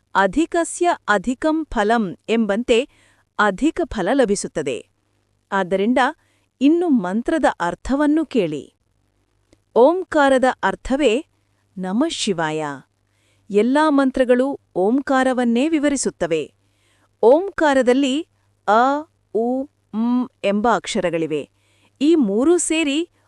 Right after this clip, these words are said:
ಓಂ ಆಗುತ್ತದೆ. ಇಲ್ಲಿ ಅ ಎಂಬುದು ಲುಪ್ತ ಚತುರ್ಥಿ, ಅಂದ್ರೆ ಸಂಕ್ಷಿಪ್ತ ಚತುರ್ಥಿ ವಿಭಕ್ತಿ. ರಾಮಾಯ, ರಾಮನಿಗಾಗಿ, ಇದು ಚತುರ್ಥಿ ಏಕವಚನ.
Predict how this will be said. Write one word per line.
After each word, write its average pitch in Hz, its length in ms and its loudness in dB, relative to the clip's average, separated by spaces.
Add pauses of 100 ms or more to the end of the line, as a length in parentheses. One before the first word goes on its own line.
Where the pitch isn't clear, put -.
(160)
ಓಂ 311 520 4 (140)
ಆಗುತ್ತದೆ. 170 640 -2 (1080)
ಇಲ್ಲಿ 330 260 2
ಅ 262 400 2
ಎಂಬುದು 294 560 2 (360)
ಲುಪ್ತ 269 480 -2
ಚತುರ್ಥಿ, 220 840 -6 (280)
ಅಂದ್ರೆ 254 380 0 (320)
ಸಂಕ್ಷಿಪ್ತ 330 680 0 (100)
ಚತುರ್ಥಿ 285 680 -2
ವಿಭಕ್ತಿ. 185 640 -4 (520)
ರಾಮಾಯ, 247 640 2 (320)
ರಾಮನಿಗಾಗಿ, 196 920 0 (120)
ಇದು 226 260 0
ಚತುರ್ಥಿ 226 800 0
ಏಕವಚನ. 180 580 -2